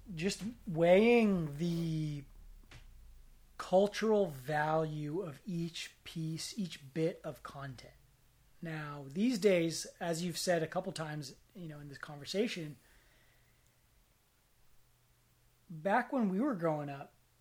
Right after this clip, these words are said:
there wasn't unlimited content. We didn't have the internet.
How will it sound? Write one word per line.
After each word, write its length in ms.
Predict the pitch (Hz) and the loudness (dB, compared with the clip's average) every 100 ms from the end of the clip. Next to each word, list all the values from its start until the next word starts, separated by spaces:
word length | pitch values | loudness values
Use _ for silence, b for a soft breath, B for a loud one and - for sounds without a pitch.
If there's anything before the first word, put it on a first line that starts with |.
| _ _ _ - _ _ _ _ - | _ _ _ -20 _ _ _ _ -8
there 220 | 180 214 | 2 2
wasn't 520 | 165 156 185 220 220 214 | 4 6 6 6 0 -2
unlimited 580 | 156 147 143 127 120 - | -6 -6 -8 -12 -16 -20
content. 420 | 139 131 - - - | -20 -20 -20 -20 -6
We 100 | 180 | -4
didn't 320 | 160 175 240 | 0 2 0
have 440 | 185 147 180 196 156 | 0 2 2 2 0
the 120 | 175 | -8
internet. 440 | 151 233 190 - | -4 -4 -4 -8